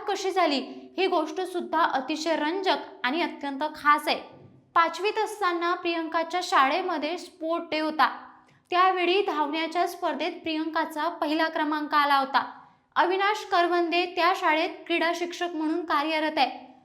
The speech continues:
त्यांनी प्रियंकाच्या धावण्याचा वेग पाहिला आणि तिनं खो-खो खेळायला हवं असं त्यांना त्यावेळी स्पष्ट वाटलं. करवंदे सरांनी प्रियंकाला बोलावलं आणि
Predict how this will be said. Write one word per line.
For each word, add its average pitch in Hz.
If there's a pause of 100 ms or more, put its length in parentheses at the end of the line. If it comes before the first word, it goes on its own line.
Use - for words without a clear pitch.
(140)
त्यांनी 359
प्रियंकाच्या 370
धावण्याचा 320
वेग 339
पाहिला 392 (340)
आणि 311
तिनं 320
खो-खो 311
खेळायला 311
हवं 320 (260)
असं 294
त्यांना 302
त्यावेळी 302
स्पष्ट -
वाटलं. 262 (420)
करवंदे 359
सरांनी 359
प्रियंकाला 320
बोलावलं 285 (300)
आणि 277